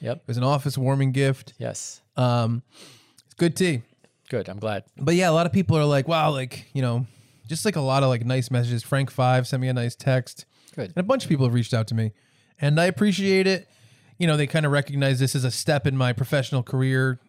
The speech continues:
Speaker 2: for, like, filmmaking stuff.
Speaker 1: Right.
Speaker 2: Um, but yeah, you know what? Let's do some, let's do some Chuck and Brad updates, uh, before we go any further. Do you have anything?
Speaker 1: <clears throat> Uh, no, not yet. Uh, there's some, some online improv stuff in the works, but,
Speaker 2: Mm.
Speaker 1: uh,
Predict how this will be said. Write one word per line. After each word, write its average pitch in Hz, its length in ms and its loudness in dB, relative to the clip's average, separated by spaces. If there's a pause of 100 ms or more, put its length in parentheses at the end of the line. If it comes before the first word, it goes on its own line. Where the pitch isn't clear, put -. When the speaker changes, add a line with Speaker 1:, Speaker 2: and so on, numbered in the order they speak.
Speaker 2:
for, 123 260 -2
like, 113 240 -4
filmmaking 120 520 -2
stuff. 113 440 -4
Speaker 1:
Right. 101 200 -10 (560)
Speaker 2:
Um, 107 520 -10 (760)
but 131 80 0
yeah, 120 160 0
you 110 120 -2
know 151 60 2
what? 151 100 0
Let's 156 140 0
do 202 120 -2
some, 151 460 -2
let's 139 160 -6
do 185 100 2
some 156 140 -2
Chuck 143 180 0
and 147 80 -2
Brad 135 160 2
updates, 113 560 -4 (140)
uh, 120 140 -2
before 117 220 -4
we 131 80 2
go 123 60 -2
any 117 120 -2
further. 120 260 -4
Do 120 80 -4
you 131 40 0
have 131 80 0
anything? 160 360 0 (960)
Speaker 1:
<clears throat> 226 240 -8 (260)
Uh, 160 240 2
no, 190 280 2
not 175 180 0
yet. 147 240 2
Uh, 127 140 2
there's 139 200 0
some, 127 260 0
some 117 540 -4 (460)
online 147 420 0
improv 127 280 -2
stuff 131 320 0
in 127 60 -2
the 117 80 -2
works, 135 500 -2
but, 127 240 -2
Speaker 2:
Mm. 127 140 -2
Speaker 1:
uh, 104 300 -4